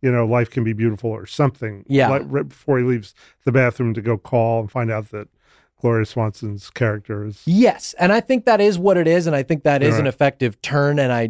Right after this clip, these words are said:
Speaker 2: just
Speaker 1: Right.
Speaker 2: think they didn't need to be, like, pantomiming making out
Speaker 1: Yeah,
Speaker 2: in order for
Speaker 1: right.
Speaker 2: that to play that he was, like, having a, a
Speaker 1: Well, they could,
Speaker 2: flirtatious
Speaker 1: they, it's
Speaker 2: moment.
Speaker 1: like they, they could have found a real moment between the two. And instead they just played,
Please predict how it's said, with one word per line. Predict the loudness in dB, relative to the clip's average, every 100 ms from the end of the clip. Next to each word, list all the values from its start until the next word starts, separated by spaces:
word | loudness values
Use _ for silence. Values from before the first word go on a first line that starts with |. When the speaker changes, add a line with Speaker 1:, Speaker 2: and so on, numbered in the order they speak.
| -4
Speaker 2:
just | 0 0
Speaker 1:
Right. | 0
Speaker 2:
think | 0 0
they | 0
didn't | 2 0 0
need | -2
to | -2
be, | 0
like, | 0 -2
pantomiming | -2 -2 0 0 0 0 -2
making | -2 -4 -4
out | -4 -4 0
Speaker 1:
Yeah, | 2 4 4
Speaker 2:
in | 2
order | 0 -2
for | -2 0
Speaker 1:
right. | 0
Speaker 2:
that | -2 -4
to | -8
play | -4 0 2 2
that | -2 -4
he | -4 0
was, | 0 0
like, | -2 -2 -4
having | -4 -2 -2 -4 -6
a, | -10 -14 -4
a | 2
Speaker 1:
Well, | 4
they | 4
could, | 2 2
Speaker 2:
flirtatious | 2
Speaker 1:
they, | 2 2
it's | 4
Speaker 2:
moment. | 0 2
Speaker 1:
like | 0 0 0
they, | 0
they |
could | 2 2
have | 2
found | 2 2 2 2
a |
real | 2 2
moment | 2 0 0 -4
between | -6 -2 -2
the |
two. | 0 0
And | 0
instead | -4 -6 0 0 0
they | -4
just | -6 -8
played, | -6 -4 -4